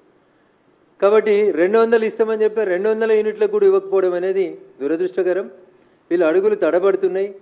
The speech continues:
కేవలం అధికారంలోకి రావడానికి. ఆగమాగం మాట్లాడిర్రు, నోటికొచ్చింది మాట్లాడిర్రు. ముందు గద్దెనెక్కితే గద్దెనెక్కినాక తెడ్డు తగిలేయొచ్చని ఓడ దాటిదాకా ఓడమల్లన్న, ఓడ దాటినాక బోడమల్లన్న అనేటువంటి రీతిలో పనిచేసారు రేవంత్ రెడ్డి గారు తప్ప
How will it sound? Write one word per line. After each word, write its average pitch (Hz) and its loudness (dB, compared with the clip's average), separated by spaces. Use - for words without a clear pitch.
కేవలం 226 4
అధికారంలోకి 196 2
రావడానికి. 165 -2
ఆగమాగం 190 2
మాట్లాడిర్రు, 196 -2
నోటికొచ్చింది 196 0
మాట్లాడిర్రు. 202 0
ముందు 196 2
గద్దెనెక్కితే 220 4
గద్దెనెక్కినాక 214 2
తెడ్డు 196 2
తగిలేయొచ్చని 202 2
ఓడ 190 0
దాటిదాకా 196 0
ఓడమల్లన్న, 185 0
ఓడ 180 4
దాటినాక 180 4
బోడమల్లన్న 214 2
అనేటువంటి 196 -2
రీతిలో 185 0
పనిచేసారు 180 -4
రేవంత్ 165 -4
రెడ్డి 165 -6
గారు 156 -4
తప్ప 147 -8